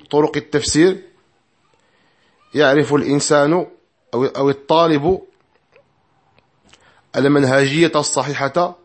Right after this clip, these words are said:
لتفسير القرآن الكريم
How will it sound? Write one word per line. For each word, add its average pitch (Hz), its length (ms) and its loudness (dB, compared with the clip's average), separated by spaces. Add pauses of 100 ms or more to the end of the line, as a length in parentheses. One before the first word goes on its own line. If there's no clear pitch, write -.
(840)
لتفسير 147 540 0
القرآن 135 460 -2
الكريم 110 420 -4